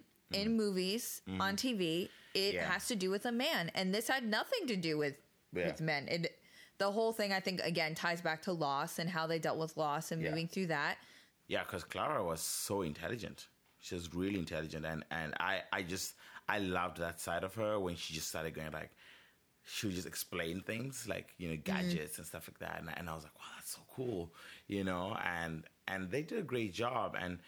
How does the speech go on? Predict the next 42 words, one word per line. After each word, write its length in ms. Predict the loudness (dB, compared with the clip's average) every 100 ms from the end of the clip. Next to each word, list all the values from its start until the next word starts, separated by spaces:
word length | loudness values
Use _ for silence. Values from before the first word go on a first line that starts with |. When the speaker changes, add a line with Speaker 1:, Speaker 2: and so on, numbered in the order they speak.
| -20 -6
Speaker 2:
I, 120 | -2 0
I 60 |
mean, 180 | 2 2
yesterday 360 | 2 0 0 -2
we 120 | -2
talked 220 | -6 -6
a 40 | -2
little 200 | -2 -2
bit 240 | -4 -8 -8 -10
about, 420 | -4 -2 -2 -4
about 240 | -4 -4 -4
kind 160 | -4 -4
of, 80 |
like, 160 | -4 -6
how, 480 | -4 -2 -2 -2 -6 -14 -20 -20 -8
you 140 | -4 0
know, 120 | 0
in 160 | 0
the 100 | 0
world 380 | 0 2 0 -2
today, 380 | -4 -4 -2 -2
like, 260 | -4 -6 -6
the 100 | -4
whole 320 | -2 -4 -6 -6
idea 340 | -4 -2 -4 -2
of, 360 | -4 -4 -8 -18 _ -8
of 240 | -6 -4
being 160 | -4 -4
smart 380 | -2 -2 -4 -4
and 140 | -6 -4
being 160 | -6
beautiful. 560 | -6 -8 -8 -12 -16 -6
Speaker 1:
Mm, 380 | -2 2 2 0 -4 -18 -12 0
yeah, 280 | 2 4
yeah. 320 | 2 2 2 0 -8 -20 -20 _ 0
I 460 | 2 4 4 4 2
am 320 | 2 4 2
part 220 | 2 2
of 100 | 2
this 180 | 2 2
science 420 | 2 2 2 0 0
group 340 | 2 2